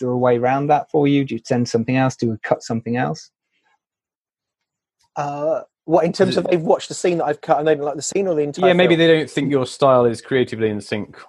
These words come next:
Speaker 3: with them.
Speaker 2: Like I said, I would ask them for examples for me to go and look at. And I would look at those examples and try and change my skill set to that. It's ju-, and it's,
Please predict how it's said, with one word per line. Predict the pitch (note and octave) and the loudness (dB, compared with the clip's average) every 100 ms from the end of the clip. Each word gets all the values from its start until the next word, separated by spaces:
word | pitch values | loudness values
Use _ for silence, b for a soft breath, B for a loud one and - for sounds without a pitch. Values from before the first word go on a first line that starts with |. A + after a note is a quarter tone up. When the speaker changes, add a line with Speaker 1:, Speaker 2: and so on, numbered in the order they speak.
| - | -12
Speaker 3:
with | A2+ G2+ G2 F#2+ _ | -4 -2 -4 -8 _
them. | A#2 G#2 F2+ - _ _ _ _ _ _ _ _ _ _ _ _ _ _ _ _ b b b b | -4 -4 -6 -14 _ _ _ _ _ _ _ _ _ _ _ _ _ _ _ _ b b b b
Speaker 2:
Like | G3 B3+ C4 | 0 0 0
I | |
said, | A3 - F3 | 0 0 2
I | G#3+ | 2
would | A#3 A3 G3 | 4 2 4
ask | G3 G3+ | 4 2
them | F#3+ | -2
for | F3 E3+ | -2 -2
examples | D#3 E3+ E3 D#3+ D3+ D3 - - _ _ _ _ _ _ - | 0 2 2 0 -4 -4 -8 -16 _ _ _ _ _ _ -4
for | E3+ | 0
me | D3+ D3 | 0 -2
to | - | 0
go | C3 | 0
and | B2+ | 0
look | B2+ - | -4 -8
at. | G2 - _ _ _ | -18 -20 _ _ _
And | D3+ | 0
I | D3 C#3 | 4 2
would | C3+ | 0
look | C#3+ D3+ E3 - | 0 0 0 0
at | |
those | D3+ C3 A#2+ | 2 2 0
examples | A#2 B2+ A#2 A2+ A2 A2 - | -2 -2 -2 -4 -6 -6 -8
and | B2+ B2 | -10 -6
try | - C3 | 0 0
and | A#2+ A#2 A2 b b - | 0 -6 -14 b b -4
change | D#3+ C#3 C3 | -2 -2 -4
my | B2+ | -4
skill | A#2+ - C3 A#2 | -4 -2 -2 -2
set | - F2+ | -8 -10
to | - | -14
that. | F#2 D2+ - B G3 | -14 -14 -16 B -2
It's | A3+ | 0
ju-, | E4+ B3 B B | -2 -4 B B
and | G#3+ A3+ | -2 2
it's, | A#3 G#3+ | 0 -2